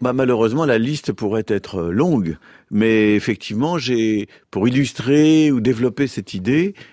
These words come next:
j'ai pris les domaines sur lesquels j'avais travaillé pendant des années. Et donc, effectivement, le terrorisme, le racisme, la violence, l'antisémitisme, enfin, que des choses joyeuses.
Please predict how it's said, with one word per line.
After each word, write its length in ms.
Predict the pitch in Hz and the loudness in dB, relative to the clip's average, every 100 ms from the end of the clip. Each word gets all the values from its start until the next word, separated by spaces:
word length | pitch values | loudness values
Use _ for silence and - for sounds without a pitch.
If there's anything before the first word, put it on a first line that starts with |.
| _ | _
j'ai 200 | 80 107 | -4 -4
pris 220 | - 139 | -2 -2
les 120 | 120 | 0
domaines 360 | 104 107 123 160 | 2 2 2 -2
sur 80 | 135 | -4
lesquels 260 | 98 151 | -2 -2
j'avais 220 | 170 117 110 | -2 -4 -4
travaillé 480 | 110 95 87 101 | -4 -4 -2 -4
pendant 240 | - 101 95 | -4 -4 -2
des 220 | 95 92 | -2 -2
années. 320 | 82 87 - | -2 -2 -2
Et 40 | 101 | -2
donc, 240 | 104 110 | -2 -4
effectivement, 640 | - 104 - 95 92 120 | -8 -10 -10 -10 -6 -6
le 100 | 180 | -6
terrorisme, 640 | - 101 90 85 120 - | -6 -4 -4 -4 -6 -6
le 40 | 104 | -8
racisme, 580 | 87 82 - 104 135 - - - _ | -8 -10 -8 -8 -8 -14 -20 -20 _
la 140 | 92 113 | -2 -2
violence, 720 | 101 92 87 104 131 151 - - - - - 92 | 0 0 0 -2 -4 -6 -12 -20 -20 -20 -10 -4
l'antisémitisme, 1120 | 107 104 101 - 101 85 - 120 143 147 - - _ | -4 -4 -6 -2 -2 -2 -4 -4 -4 -8 -16 -20 _
enfin, 240 | - 104 101 | -10 -8 -8
que 100 | - | -6
des 80 | 110 | -6
choses 240 | - 120 95 | -4 -4 -4
joyeuses. 460 | 113 87 76 - | -4 -4 -8 -12